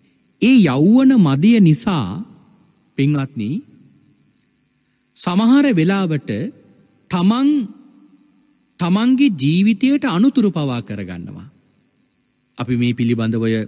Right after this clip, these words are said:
සුකුමාල සූත්‍රය කියලා සූත්‍ර දේශනාවක සාකච්ඡා කළා. මේ යෞවන මදය නිසා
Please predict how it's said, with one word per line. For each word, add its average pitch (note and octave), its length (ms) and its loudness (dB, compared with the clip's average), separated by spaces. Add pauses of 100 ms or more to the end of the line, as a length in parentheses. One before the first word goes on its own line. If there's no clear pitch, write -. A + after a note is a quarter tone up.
(300)
සුකුමාල C3+ 580 -2
සූත්‍රය B2+ 560 -2 (220)
කියලා B2 300 -6
සූත්‍ර B2+ 380 -2
දේශනාවක A2+ 560 -4
සාකච්ඡා A2 680 -8
කළා. A2 400 -4 (480)
මේ C3 200 0
යෞවන F3+ 480 4
මදය C3 400 2
නිසා D#3+ 380 -2